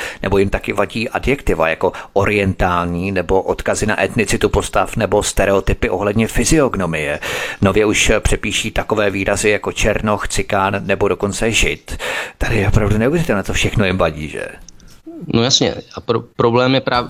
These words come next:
Speaker 2: právě v tom, když se snažíš přepsat realitu, protože oni nepřepisují, tady jsme se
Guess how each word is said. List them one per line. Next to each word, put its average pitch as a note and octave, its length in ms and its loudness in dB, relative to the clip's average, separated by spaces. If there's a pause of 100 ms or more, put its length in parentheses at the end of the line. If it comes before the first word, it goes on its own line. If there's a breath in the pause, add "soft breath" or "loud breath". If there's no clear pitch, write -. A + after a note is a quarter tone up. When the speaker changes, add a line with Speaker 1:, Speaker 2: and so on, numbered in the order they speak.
Speaker 2:
právě B2+ 260 -2
v B2+ 80 -16
tom, C3+ 200 0
když B2 140 -2
se C3+ 100 0
snažíš B2 340 0
přepsat - 680 -2
realitu, G#2+ 480 -2
protože G#2 300 -6
oni A#2 200 4 (320 loud breath)
nepřepisují, A2 640 0
tady G#2 180 2
jsme G#2 160 -2
se G2 240 0